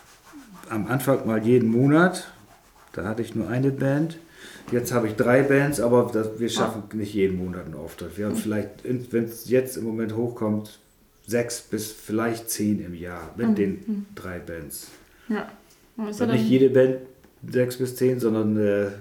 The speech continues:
Speaker 2: Zusammen.
Speaker 1: insgesamt. Ja.
Speaker 2: Mhm.
Speaker 1: Das schaffe ich sonst zeitlich gar nicht.
Speaker 2: Nee, nee, das glaub ich. Okay. Dann kommen wir mal wieder zu deinem Beruf Arzt. Äh,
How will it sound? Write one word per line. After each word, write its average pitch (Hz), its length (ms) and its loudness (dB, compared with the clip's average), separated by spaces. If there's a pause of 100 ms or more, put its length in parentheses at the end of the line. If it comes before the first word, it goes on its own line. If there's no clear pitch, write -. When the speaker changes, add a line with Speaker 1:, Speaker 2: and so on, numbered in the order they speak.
(140)
Speaker 2:
Zusammen. 202 260 2
Speaker 1:
insgesamt. 190 460 -6
Ja. 208 60 -2
Speaker 2:
Mhm. 226 340 4
Speaker 1:
Das - 220 -12
schaffe 85 240 -10
ich 80 80 -14
sonst - 260 -12
zeitlich 69 320 -12
gar - 200 -14
nicht. - 160 -20 (120)
Speaker 2:
Nee, 214 260 2 (360)
nee, 233 140 -8
das 214 140 -8
glaub 196 220 -8
ich. 208 140 -12 (720)
Okay. 240 540 2 (600)
Dann 254 220 8
kommen 311 220 4
wir 285 80 6
mal 269 40 6
wieder 262 180 8
zu 262 100 -2
deinem 233 220 6
Beruf 233 340 4
Arzt. - 760 0 (200)
Äh, 254 240 6